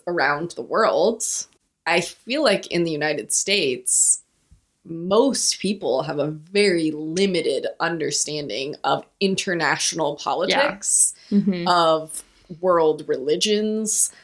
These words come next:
Speaker 1: of, like, the history of, like, major <laughs> political and even, like, military players. So it's
Speaker 2: Yeah.
Speaker 1: like, you kind of, like, learn about, like, X Y Z certain figures.
Speaker 2: Yeah.
Speaker 1: Mostly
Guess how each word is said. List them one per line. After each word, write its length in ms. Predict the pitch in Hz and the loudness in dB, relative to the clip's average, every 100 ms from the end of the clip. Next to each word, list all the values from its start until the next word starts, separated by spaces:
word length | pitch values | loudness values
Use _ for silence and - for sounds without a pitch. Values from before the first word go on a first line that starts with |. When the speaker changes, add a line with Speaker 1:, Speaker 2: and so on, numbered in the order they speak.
| _ - | _ -4
Speaker 1:
of, 420 | 170 165 156 - - | 2 2 2 -8 -2
like, 360 | 170 147 - - | 2 2 0 -10
the 140 | 175 165 | -2 -2
history 840 | - - 196 196 - 226 214 208 | -2 -4 0 2 2 0 0 2
of, 100 | 190 | 2
like, 260 | 165 160 - _ | 2 0 -2 _
major 1120 | 185 190 202 202 208 190 196 190 185 185 196 - _ _ _ _ _ _ | -4 -2 4 4 4 4 2 2 4 2 0 -10 _ _ _ _ _ _
<laughs> 140 | - 285 | -10 0
political 880 | 240 226 226 - 233 202 196 190 294 330 302 - | 4 4 2 2 4 6 4 2 -2 -6 -8 0
and 100 | 220 | 2
even, 180 | 226 220 | 2 2
like, 200 | 196 185 | 2 0
military 760 | 175 170 165 196 208 247 247 | -2 0 0 0 0 0 0
players. 520 | 247 247 247 247 240 - | -2 -2 0 0 0 2
So 120 | 180 | 2
it's 120 | 196 | 2
Speaker 2:
Yeah. 260 | 196 185 - | 2 2 0
Speaker 1:
like, 100 | 196 - - _ _ _ _ 208 | -8 -16 -20 _ _ _ _ -2
you 120 | 220 | 0
kind 260 | 226 233 | 0 0
of, 60 | 220 | 2
like, 180 | 196 175 | 0 0
learn 340 | 170 185 196 | 0 2 2
about, 360 | 185 160 156 139 | 2 2 2 2
like, 260 | 160 160 - | 0 -2 -4
X 280 | 190 - - | -4 -2 2
Y 220 | 175 175 | 2 4
Z 300 | 170 170 170 | 0 -2 -2
certain 400 | 165 170 - 156 | 0 0 -2 -8
figures. 380 | 151 - - - - | -6 -8 -8 -12 -2
Speaker 2:
Yeah. 340 | 190 - 185 - - | -2 0 -4 -10 -8
Speaker 1:
Mostly 1000 | 185 185 208 294 - 320 226 190 170 | -6 2 2 2 0 0 0 2 0